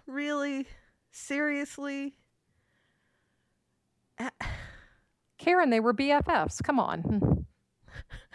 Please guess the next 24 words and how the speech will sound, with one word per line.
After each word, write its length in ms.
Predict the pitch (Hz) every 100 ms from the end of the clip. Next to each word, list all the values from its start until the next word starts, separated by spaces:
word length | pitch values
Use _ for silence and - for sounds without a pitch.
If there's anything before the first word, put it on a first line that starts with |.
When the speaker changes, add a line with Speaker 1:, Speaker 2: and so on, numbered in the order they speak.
| - - _ _ _ - - - - - _ _ _ _ _ _ _ _ _ -
Speaker 1:
He 160 | - 302
named 680 | 277 269 269 302 330 302 220
the 80 | 254
Declaration 800 | 262 254 - 254 254 311 - 277
of 140 | 220
Independence, 840 | 240 220 240 220 247 269 - - -
and 180 | 247 226
Speaker 2:
<laughs> 20 |
Speaker 1:
really, 480 | 240 254 277 269 269 196 -
Je-, 100 | 247 - -
Jefferson's 600 | 190 294 294 359 - 285 -
only 260 | 254 269 269
contribution 840 | - 285 277 214 233 262 - 247
was 160 | 247 -
to 100 | 226
s-, 120 | - -
put 220 | 277 226 _ -
a 180 | 220 175 _ _
"the" 400 | 180 151 180 240 370 466 453 - _ _ -
on 160 | 330
the 80 | 403
front 300 | 381 381 427
of 80 | 415 415
it? 80 | 453